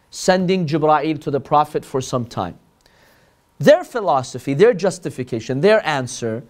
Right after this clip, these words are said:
is that the Prophet, when he first met Jibra'il, remember how he met him in Sunni sources, right?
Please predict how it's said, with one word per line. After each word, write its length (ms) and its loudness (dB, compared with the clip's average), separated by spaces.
is 160 2
that 240 2
the 80 -2
Prophet, 560 -2
when 140 -2
he 160 0
first 500 0
met 280 0
Jibra'il, 680 -2
remember 300 4
how 180 0
he 160 -4
met 200 0
him 160 -2
in 60 -4
Sunni 300 -4
sources, 500 -2
right? 300 2